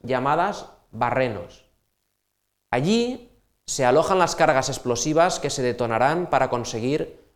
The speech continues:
una fragmentación óptima con mínimas proyecciones y vibraciones.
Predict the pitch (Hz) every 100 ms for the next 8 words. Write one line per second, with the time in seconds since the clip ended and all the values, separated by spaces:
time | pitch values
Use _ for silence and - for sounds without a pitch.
0 | _ 165 202 196 151 135 135 131 120 160
1 | 165 165 143 139 208 208 233 - - _
2 | _ - 127 139 196 175 131 104 - -
3 | - 131 127 127 175 196 240 240 - -
4 | - 139 131 117 104 113 98 90 -